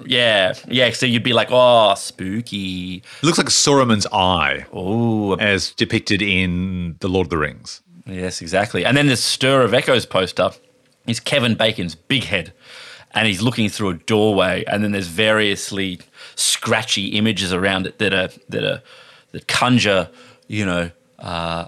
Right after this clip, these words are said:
Speaker 1: a sense of, like, dread, like, uh, scratchy girl looking at light bulb, scratchy child, scratchy Kevin Bacon's abs.
Speaker 2: It had the, has that nicotine-stained aesthetic that was very common around the time of
Speaker 1: I like it.
Speaker 2: Three Kings and Fight Club.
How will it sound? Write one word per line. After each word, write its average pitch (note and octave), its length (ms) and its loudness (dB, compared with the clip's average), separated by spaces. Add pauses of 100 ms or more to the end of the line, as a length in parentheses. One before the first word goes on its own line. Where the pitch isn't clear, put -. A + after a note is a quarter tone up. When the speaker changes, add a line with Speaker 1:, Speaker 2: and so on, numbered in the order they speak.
(160)
Speaker 1:
a F2+ 140 -6
sense - 440 -4
of, E2 220 -8
like, E2 220 -6 (380)
dread, G2 400 0 (160)
like, F2 320 -6
uh, F#2 160 0
scratchy - 560 -2
girl G#2 380 2
looking F#2+ 260 -4
at - 180 -6 (220)
light G#2+ 240 0
bulb, F#2 340 0 (220)
scratchy - 560 -2
child, G2 640 2 (160)
scratchy - 460 -2
Kevin A2 320 -2
Bacon's G#2+ 320 0
abs. G2+ 480 0 (100)
Speaker 2:
It D3 80 2
had F3+ 140 2
the, A3+ 200 0 (100)
has G3 200 2
that A3+ 160 2
nicotine-stained A2 1600 2
aesthetic - 640 -2
that G2+ 140 -4
was G#2 160 -4
very A2+ 200 4
common G#2+ 300 0
around F#2+ 120 2
the F2+ 60 2
time F2+ 380 0
of E2 300 -4 (120)
Speaker 1:
I F2 100 -2
like F#2+ 260 0
it. - 60 -8
Speaker 2:
Three G#2+ 180 2
Kings F#2+ 640 0
and D#2+ 1080 -4
Fight - 320 -4
Club. C2+ 260 -16